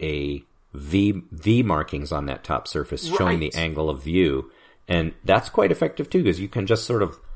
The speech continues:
Speaker 1: hold it out in front of you and look at it and go, "Oh, okay, that's the angle of view. It'll be about that," and yeah.
Speaker 2: Right, absolutely. And there's something really nice about using a, you know, uh, a camera without a viewfinder. It, it, it allows you,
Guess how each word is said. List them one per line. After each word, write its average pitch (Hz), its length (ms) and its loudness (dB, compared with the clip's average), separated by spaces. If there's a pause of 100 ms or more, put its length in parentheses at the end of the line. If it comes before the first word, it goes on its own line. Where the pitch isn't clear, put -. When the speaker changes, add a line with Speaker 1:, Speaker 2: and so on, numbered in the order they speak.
(160)
Speaker 1:
hold 110 240 8
it 95 60 6
out 95 120 6
in - 60 -8
front 101 200 0
of 98 60 -4
you 85 100 0
and 76 120 -4
look 104 260 0
at 78 140 2
it 69 40 0
and 64 80 -6
go, 78 120 0
"Oh, 170 140 4
okay, 85 220 2
that's 101 220 2
the 107 100 -2
angle 98 220 -2
of 87 60 -4
view. 98 240 0
It'll 80 180 -2
be 80 140 -2
about 78 340 -2
that," 73 320 -4
and 78 160 -14 (100)
yeah. 107 220 -12 (120)
Speaker 2:
Right, 151 440 2
absolutely. 139 840 -8
And 147 360 -6 (340)
there's 185 220 2
something 247 540 -4
really 175 640 -4
nice 143 580 -8
about 123 480 -4
using 135 420 -10
a, 113 200 -10 (220)
you 123 200 -12
know, 104 260 -12 (500)
uh, 117 320 -2
a - 120 -8
camera 165 420 -6
without 135 340 -6
a 160 40 -6
viewfinder. 117 600 -12
It, 135 220 -8
it, 147 180 -8
it 170 120 -6
allows 143 520 -6
you, 175 200 -10